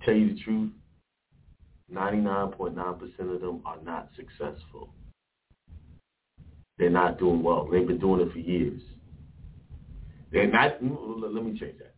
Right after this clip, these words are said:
They're not doing it for years. They're not doing it for years. They've been contemplating it for years. They've been contemplating the perfection of what they want to do.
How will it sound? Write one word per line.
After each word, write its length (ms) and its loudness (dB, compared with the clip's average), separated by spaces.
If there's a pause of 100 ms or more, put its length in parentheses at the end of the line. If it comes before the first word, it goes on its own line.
They're 140 4
not 240 2
doing 220 0
it 80 -4
for 100 -14
years. 320 -20 (640)
They're 140 -4
not 220 0
doing 220 -6
it 100 -14
for 60 -20
years. 200 -20 (720)
They've 220 4
been 300 4 (800)
contemplating 840 0
it 100 -12 (100)
for 60 -14
years. 340 -14 (2250)
They've 160 2
been 240 0
contemplating 1000 -4 (340)
the 300 0
perfection 920 -6 (920)
of 220 0
what 180 -4
they 80 -8
want 240 -8
to 80 -14
do. 160 -10